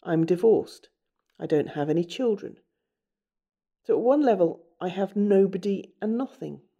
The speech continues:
in my life. Now, there's a lot of people who quite understandably would think that their life is very empty in those circumstances. But my life is very full. Mostly, I love my life.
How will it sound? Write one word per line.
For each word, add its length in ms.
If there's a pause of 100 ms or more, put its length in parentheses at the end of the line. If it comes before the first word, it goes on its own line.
in 80
my 160
life. 460 (920)
Now, 80
there's 160
a 60
lot 160
of 80
people 280
who 140
quite 420
understandably 800
would 180
think 280
that 100
their 140
life 480
is 160
very 240
empty 500 (580)
in 180
those 220
circumstances. 1000 (720)
But 100
my 200
life 280
is 120
very 240
full. 580 (100)
Mostly, 1080 (640)
I 100
love 380
my 120
life. 460